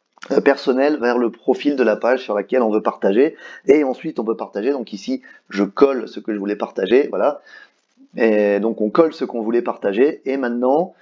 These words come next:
on a accès à la publication. Donc, on peut rajouter des photos, vidéos, euh, on peut rajouter humeur, activité, et cetera. Donc,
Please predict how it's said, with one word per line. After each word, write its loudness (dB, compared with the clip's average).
on 2
a 4
accès 0
à 6
la 2
publication. 0
Donc, -4
on -2
peut -2
rajouter -2
des 0
photos, 0
vidéos, 0
euh, 0
on -4
peut -10
rajouter -4
humeur, 0
activité, 0
et 2
cetera. 2
Donc, -4